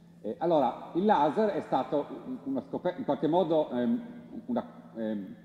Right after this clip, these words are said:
ci stavano lavorando in molti, però questa dimostrazione in qualche modo è giunta inaspettata e inizialmente, diciamo, era una,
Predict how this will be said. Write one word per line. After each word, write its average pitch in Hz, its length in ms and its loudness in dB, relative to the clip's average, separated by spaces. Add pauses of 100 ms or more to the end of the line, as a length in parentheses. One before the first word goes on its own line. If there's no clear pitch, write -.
ci 107 80 -10
stavano 123 600 0
lavorando 110 420 2
in 160 80 0
molti, 120 420 2
però 113 200 0
questa 113 220 -4
dimostrazione 117 720 0 (360)
in - 80 -14
qualche 101 200 2
modo 123 200 6
è 101 60 4
giunta 110 300 4
inaspettata - 1300 -4
e 175 120 0
inizialmente, 165 1300 0
diciamo, 123 540 0 (240)
era 131 180 4
una, 131 140 2